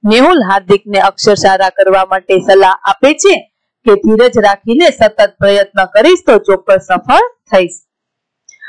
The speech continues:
છઠ્ઠો પ્રશ્ન છે, અશરફ કલમને શેમાં બોલવાનું કહે છે?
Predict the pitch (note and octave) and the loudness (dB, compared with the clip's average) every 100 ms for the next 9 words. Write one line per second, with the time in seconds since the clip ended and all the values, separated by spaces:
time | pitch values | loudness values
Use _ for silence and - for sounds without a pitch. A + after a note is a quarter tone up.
0 | - - G3+ A3 G3+ G#3 G#3 G3+ G3 E4 | -18 -4 -2 0 -2 -4 -2 -4 0 0
1 | D4+ G#3+ - G#3+ G#3 - A3 C#4+ F#4 D#4+ | 0 -2 -2 -2 -4 -2 0 0 0 -4
2 | G#3+ A3+ C#4 E4 F4 F4+ F4 F4 F4 D#4+ | -2 -2 0 0 -2 -2 -4 -6 -4 -2
3 | D#4 D4+ C#4+ C4+ | -2 -4 0 2